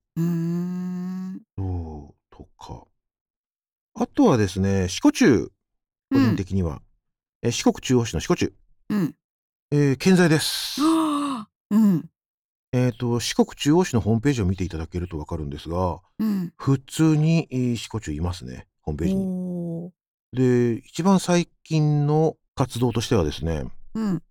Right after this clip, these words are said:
Speaker 2: 各自治体で今いろいろ配られてると思うんだけど、二千二十二プレミアム付き商品券、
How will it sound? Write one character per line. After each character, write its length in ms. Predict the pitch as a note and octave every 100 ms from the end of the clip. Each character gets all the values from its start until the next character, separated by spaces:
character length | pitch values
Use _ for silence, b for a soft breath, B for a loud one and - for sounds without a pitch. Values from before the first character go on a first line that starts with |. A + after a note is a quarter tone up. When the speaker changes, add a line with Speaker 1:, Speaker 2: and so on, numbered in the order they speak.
| _ -
Speaker 2:
各 240 | A#3+ G#3+
自 140 | B2+
治 80 | A2
体 140 | D3 C#3
で 60 |
今 160 | D3+ A2+
い 80 | G2+
ろ 120 | C3
い 20 |
ろ 80 | C#3
配 260 | - C#3
ら 80 | F#3+
れ 100 | A3+
て 80 | D3
る 60 | G2+
と 80 |
思 140 | F#2 F#2
う 20 |
ん 40 | E2+
だ 100 | E2
け 100 | E2
ど、 260 | F2 E2+ _ _ _ _ _
二 80 | C3+
千 240 | C#3+ G#3+ F3
二 80 |
十 140 | D#3 B2
二 260 | A#2+ C3 -
プ 160 | - C3+
レ 140 | E3+
ミ 160 | G#3 G#3+
ア 80 | G3+
ム 200 | G3+ G3
付 240 | - - F3+
き 20 |
商 220 | - E3+
品 200 | - D#3
券、 320 | - F2 D2